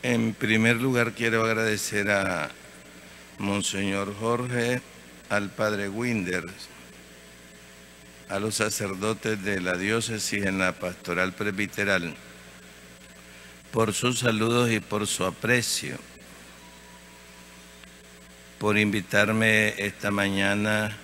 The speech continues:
de mi cuarenta y cinco aniversario sacerdotal a celebrar la misa en, en esta misma iglesia catedral,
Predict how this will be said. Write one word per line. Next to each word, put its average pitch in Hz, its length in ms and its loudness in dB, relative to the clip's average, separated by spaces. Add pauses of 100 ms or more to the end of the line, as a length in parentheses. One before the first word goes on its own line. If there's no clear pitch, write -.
(640)
de 104 280 2
mi 104 200 2
cuarenta 101 500 0
y 92 40 -4
cinco 110 420 0
aniversario 104 720 2
sacerdotal 101 1040 0 (720)
a 98 160 2
celebrar 104 540 4
la 185 120 -4
misa 110 580 2
en, 101 220 0
en 98 200 0
esta 104 280 0
misma 104 440 0
iglesia 98 480 0
catedral, 104 800 0